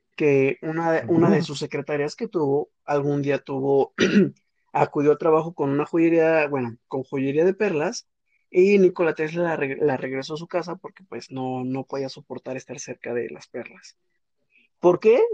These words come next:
Speaker 1: Quién sabe, pero, <clears throat> bueno, pues, aquí en este grupo no juzgamos, ¿verdad?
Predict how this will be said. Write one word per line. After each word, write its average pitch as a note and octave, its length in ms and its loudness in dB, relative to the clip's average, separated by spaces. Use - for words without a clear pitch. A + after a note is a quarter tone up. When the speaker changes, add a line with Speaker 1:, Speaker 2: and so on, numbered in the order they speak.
Speaker 1:
Quién E3 240 4
sabe, E3 420 2
pero, D3 380 0
<clears throat> A3+ 500 4
bueno, F#3+ 280 0
pues, A#2 260 -10
aquí D#3 420 -2
en D3 100 2
este C#3+ 200 -4
grupo C#3+ 320 -4
no B2+ 120 -2
juzgamos, D3 500 -4
¿verdad? D#3 240 -6